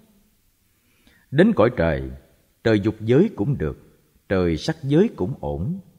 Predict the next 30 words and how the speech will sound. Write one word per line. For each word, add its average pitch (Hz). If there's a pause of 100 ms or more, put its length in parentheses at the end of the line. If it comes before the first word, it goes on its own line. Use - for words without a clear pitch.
(280)
trời 78
vô 139
sắc 165
giới 147
cũng 165
tốt. 190 (840)
Sau 143
khi 151
họ 80
mạng 80 (100)
chung 123
sẽ 95
đi 139
về 76
đâu? 110 (480)
Trong 131
kinh 113
Chánh 147
Pháp 190
Niệm 80
Xứ, 156 (200)
Đức 143 (100)
Phật -
nói, 98 (1500)
"Từ 107
trời 92
sanh 160
xuống 170
địa 78
ngục, 76